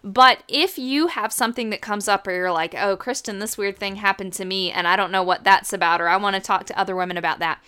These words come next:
you can let me know. Send me an email at Kristen at naturalbirthandbabycare dot com.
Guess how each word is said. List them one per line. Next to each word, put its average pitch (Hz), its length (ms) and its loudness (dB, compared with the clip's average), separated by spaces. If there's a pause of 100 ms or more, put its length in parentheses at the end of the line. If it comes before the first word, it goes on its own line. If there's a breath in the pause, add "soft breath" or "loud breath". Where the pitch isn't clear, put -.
(300 loud breath)
you 320 140 0
can 403 160 -2
let 269 140 4
me 214 80 -4
know. 196 260 0
Send 254 260 -4
me 302 120 0
an 254 120 -6
email 214 480 0
at 180 280 2 (160)
Kristen 247 720 -4
at 190 360 2 (380 loud breath)
naturalbirthandbabycare 196 1800 0
dot 170 240 2
com. 175 420 0